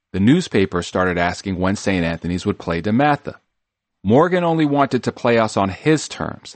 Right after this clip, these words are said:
in places that he felt would give him an advantage.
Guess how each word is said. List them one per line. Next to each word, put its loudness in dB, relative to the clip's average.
in -2
places -2
that 0
he -6
felt 0
would -4
give 0
him 0
an -4
advantage. -4